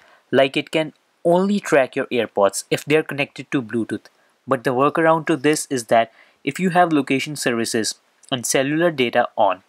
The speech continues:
then even if the AirPods get disconnected, it will show the old location of your AirPods or the location where they got disconnected, and you can reach there and try connecting to them again and then try finding them where they are.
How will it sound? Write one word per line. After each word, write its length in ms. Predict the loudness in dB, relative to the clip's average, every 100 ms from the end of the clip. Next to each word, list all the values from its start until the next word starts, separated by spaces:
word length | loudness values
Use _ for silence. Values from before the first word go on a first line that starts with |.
| -20 _ -20 -18 -18 _ _ _ -2
then 260 | 0 0 -10 _
even 260 | -4 -2 -2
if 140 | -2
the 100 | -4
AirPods 580 | -2 -2 2 0 0 -2
get 200 | -4 -2
disconnected, 640 | -4 -2 -4 -4 -6 -10 _ _
it 160 | -8 -4
will 100 | -4
show 240 | 0 0
the 160 | 2 0
old 200 | 2 2
location 500 | 0 -2 -2 -2 -4 -2
of 180 | -2 -2
your 120 | -4
AirPods 580 | -2 -2 0 0 0 -6 -2
or 100 | -2
the 100 | 0
location 560 | -4 -2 -2 -2 -8 -12 _ _ _
where 180 | 0 0
they 140 | 0 -2
got 320 | 2 0 0
disconnected, 580 | -6 -6 -8 -8 -10 -12 _ -8
and 120 | -4
you 140 | -2
can 200 | 0 -2
reach 300 | -2 -2 -2
there 200 | 0 0 0
and 160 | -10 -4
try 220 | -2 -2
connecting 480 | -2 -8 -6 -8 -6
to 120 | -6
them 300 | -4 -4 -6
again 360 | -8 -2 -2 -4 _ _ _ _ -8
and 160 | -4 0
then 240 | -2 -2
try 280 | 0 0 0
finding 500 | -2 -2 -2 -8 -4
them 180 | -4 -4 -4
where 180 | 2 2
they 200 | 4 2
are. 200 | 2